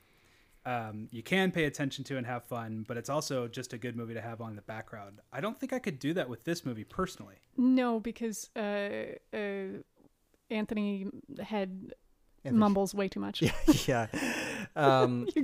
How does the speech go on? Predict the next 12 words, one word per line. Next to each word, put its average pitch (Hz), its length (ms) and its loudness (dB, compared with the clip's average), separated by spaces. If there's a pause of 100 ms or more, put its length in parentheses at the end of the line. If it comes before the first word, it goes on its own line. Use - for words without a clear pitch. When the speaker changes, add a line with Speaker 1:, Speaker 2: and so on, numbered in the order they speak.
(120)
Speaker 2:
gotta 254 200 4
listen 226 300 2
to 208 60 2
his 202 200 0
mumbling. 196 380 -4 (200)
Speaker 3:
okay, 160 280 2
so 160 420 2
our 165 140 2
tiered 185 460 -4
system 107 760 -2
then 107 420 -4
is 107 540 -4